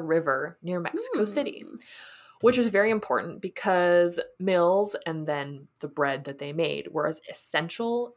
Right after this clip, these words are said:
Speaker 1: to the Spanish colonizers' plans to, quote, "civilize the indigenous peoples."
Speaker 2: Ugh.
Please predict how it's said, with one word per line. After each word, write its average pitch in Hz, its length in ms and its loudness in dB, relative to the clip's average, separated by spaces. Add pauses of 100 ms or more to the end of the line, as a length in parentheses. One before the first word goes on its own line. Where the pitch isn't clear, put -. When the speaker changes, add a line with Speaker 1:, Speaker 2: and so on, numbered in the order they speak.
Speaker 1:
to 185 200 -4
the 160 140 -8
Spanish 180 520 -6
colonizers' 160 640 -4
plans 151 540 -2
to, 147 220 -6
quote, - 460 -2 (100)
"civilize 156 1000 -2
the 170 160 -10
indigenous 147 600 -8
peoples." - 760 -14 (380)
Speaker 2:
Ugh. 190 200 -8